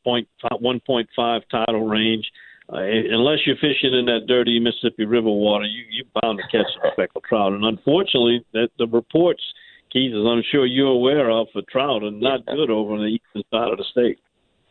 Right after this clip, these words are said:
Speaker 2: Yeah, yeah, we, we, we're, we're seeing some changes now,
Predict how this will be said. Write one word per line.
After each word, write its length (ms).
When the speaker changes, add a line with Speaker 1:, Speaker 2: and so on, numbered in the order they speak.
Speaker 2:
Yeah, 340
yeah, 240
we, 120
we, 200
we're, 140
we're 180
seeing 240
some 180
changes 440
now, 340